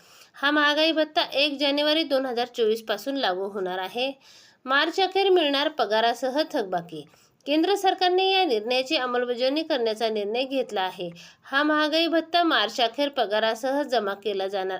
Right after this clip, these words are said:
असून, यात जानेवारी आणि फेब्रुवारी महिन्याची थकबाकी जोडली जाणार. सलग चौथ्यांदा महागाई भत्ता चार टक्क्याची वाढ झाल्याने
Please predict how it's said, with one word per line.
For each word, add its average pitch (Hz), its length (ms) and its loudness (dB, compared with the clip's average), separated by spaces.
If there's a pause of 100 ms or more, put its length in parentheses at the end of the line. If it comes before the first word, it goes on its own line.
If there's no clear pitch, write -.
असून, 294 320 -4 (400)
यात 311 300 4
जानेवारी 339 520 4
आणि 302 360 2
फेब्रुवारी 302 420 0
महिन्याची 269 540 0
थकबाकी 226 480 -2
जोडली 208 400 0
जाणार. 175 340 -6 (500)
सलग 247 380 2
चौथ्यांदा 240 580 -2
महागाई 233 400 0
भत्ता 254 380 -2
चार 247 280 -2
टक्क्याची 220 520 -4
वाढ 226 240 2 (300)
झाल्याने 226 460 0